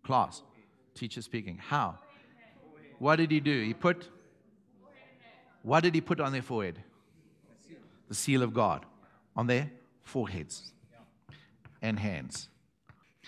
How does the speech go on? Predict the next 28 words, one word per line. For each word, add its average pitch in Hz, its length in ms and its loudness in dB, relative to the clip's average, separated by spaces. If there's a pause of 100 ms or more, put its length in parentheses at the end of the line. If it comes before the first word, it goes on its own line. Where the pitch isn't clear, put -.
(160)
And 135 80 -2
he 147 60 2
puts - 200 -2
a 156 60 -4
seal 147 360 2
on 87 100 -2
them. 78 180 -8 (1500)
And 110 140 -2
that 113 160 2
is 101 140 -4
in 101 120 -2
Revelation 92 600 -6 (560)
chapter - 280 -12
seven. - 680 -12 (720)
Now 117 100 0
I'm 117 60 0
just 110 100 -10
gonna 110 140 0
back 98 240 -6
up. - 80 -14 (1300)
If 123 140 -4
we 208 100 4
can 220 200 0
find 139 480 0 (120)
multiple 120 540 -2
scriptures, - 600 -8 (460)
begins 113 280 -6
to - 100 -14